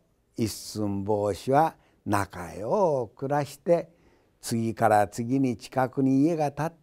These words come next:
て、ちゃんとした村ができ、町までできて、そこの一帯は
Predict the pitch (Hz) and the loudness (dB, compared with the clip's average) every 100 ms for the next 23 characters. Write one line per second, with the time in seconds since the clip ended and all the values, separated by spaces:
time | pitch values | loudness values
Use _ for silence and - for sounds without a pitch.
0 | _ 143 127 - _ - - - - - | _ 0 0 -4 _ -10 -8 -8 -18 -20
1 | - _ - 135 - 170 170 175 208 185 | -20 _ -10 -8 -4 -2 -2 0 0 0
2 | 170 170 165 156 - _ _ - 104 113 | 0 -2 -2 -8 -8 _ _ -4 2 4
3 | 143 - 415 339 196 170 160 - 120 - | 4 2 -4 0 2 2 0 -2 -4 -4
4 | _ _ _ _ _ 107 92 107 104 107 | _ _ _ _ _ -8 0 0 0 -2
5 | - _ - 107 - _ _ 107 104 101 | -8 _ -12 -12 -12 _ _ 0 2 2
6 | 117 180 - | 4 2 2